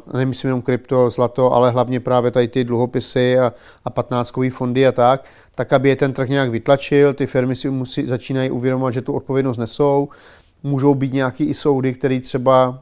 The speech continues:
řeknou, „Hele, ten poradce za to nese odpovědnost a musí to zaplatit,“ nebo ta firma za to nese odpovědnost. Eh, myslím si, že jako největší věc, co by se mohla stát, kdyby spadlo fakt nějaký jako větší,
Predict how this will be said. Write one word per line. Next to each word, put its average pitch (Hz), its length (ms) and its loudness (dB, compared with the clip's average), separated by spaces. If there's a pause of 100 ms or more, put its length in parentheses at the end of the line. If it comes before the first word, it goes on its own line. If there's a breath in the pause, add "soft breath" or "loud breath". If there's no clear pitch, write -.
řeknou, 131 580 -2 (360 soft breath)
„Hele, 131 220 2
ten 131 200 -2
poradce 127 380 2
za 131 80 0
to 135 140 -4
nese 135 220 -4
odpovědnost 127 640 -4
a - 20 -2
musí 127 240 -6
to 127 80 -6
zaplatit,“ 127 720 0 (340 soft breath)
nebo 127 160 -4
ta 131 100 -4
firma 131 260 -2
za 131 100 2
to 135 120 -6
nese 131 200 -4
odpovědnost. 127 800 -4 (560 soft breath)
Eh, 135 180 4
myslím 135 300 -2
si, - 80 -8
že 147 60 0
jako 147 180 -2
největší 143 380 2
věc, 139 140 2
co 147 100 -2
by 135 60 -2
se 147 120 -4
mohla 139 220 2
stát, 131 220 4
kdyby 135 180 0
spadlo 131 360 2
fakt 131 240 2
nějaký 131 320 -2
jako 135 200 0
větší, 135 580 -2